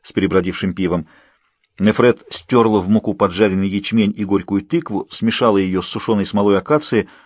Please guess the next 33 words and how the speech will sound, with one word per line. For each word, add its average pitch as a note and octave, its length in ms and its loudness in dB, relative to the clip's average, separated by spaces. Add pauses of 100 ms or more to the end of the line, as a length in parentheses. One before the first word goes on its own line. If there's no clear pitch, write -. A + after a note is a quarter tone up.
(280)
и G#2+ 100 -2
залила A2+ 380 4
все A2+ 260 0
ингредиенты A2 680 0
растительным G2+ 480 -2
маслом. A2 400 0 (640)
Из G2 160 -4
полученной A#2 440 2
смеси G2+ 420 -2
она F#2+ 200 -2
сделала F2 340 0
компресс A2 500 -2
и A2 80 0
наложила G2+ 420 0
его G2+ 200 -2
на G2 160 -2
ожоги. F2 400 -8 (920)
Менее A#2+ 340 6
серьезные C3 520 2
раны G2+ 240 2
обработала G2+ 600 2
с - 80 -10
помощью G2+ 500 -2
охры, B2 400 0 (560)
добавив G#2 460 2
к - 40 -12
ней A2+ 140 2
сок A2 240 0
смоковницы, A2+ 720 0
горькую F#2 400 -2
тыкву G#2+ 320 -4
и A2 80 2
мед. F#2+ 360 -6